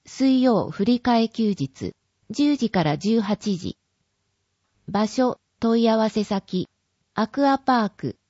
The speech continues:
電話、二二の五五五五。ファックス、二二の零七六六。柏崎コレクションビレッ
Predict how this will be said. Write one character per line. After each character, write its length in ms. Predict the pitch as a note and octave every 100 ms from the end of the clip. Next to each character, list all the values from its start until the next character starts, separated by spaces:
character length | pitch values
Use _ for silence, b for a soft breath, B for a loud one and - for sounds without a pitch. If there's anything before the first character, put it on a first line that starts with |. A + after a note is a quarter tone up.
| _ _ _ _ _ _
電 320 | F3 A#3 A#3 A3+
話、 240 | G#3+ - _ _ _ -
二 340 | A#3 C#4 C4+
二 260 | C4 B3+ B3
の 260 | A#3+ A#3 -
五 260 | B3 C4 C4
五 260 | B3+ A3+
五 300 | D3+ F#3+ G3+
五。 380 | F#3 E3+ C#3+ - _ _ _ _ _
フ 120 | -
ァ 20 | C4
ッ 20 |
ク 120 | -
ス、 320 | - E3+ D#3 - _ _ _ -
二 320 | G#3+ C4 C4
二 280 | B3+ B3 B3
の 240 | A#3 A3+ -
零 240 | G#3 C4 C4+
七 300 | C4+ A#3 D#3+
六 300 | D3+ - F#3+
六。 420 | F3+ - C3 - _ _ _ _ _ _ _ _ _ _ _ _ _ _ _ _ _ _ _ -
柏 400 | B3 - D4+ D4+
崎 360 | C#4+ B3 F3+ D#3
コ 160 | G3+
レ 140 | A#3+ C4
ク 120 | -
シ 100 | C4
ョ 100 | B3
ン 80 | A#3+
ビ 120 | A#3+
レ 120 |
ッ 80 | F#3+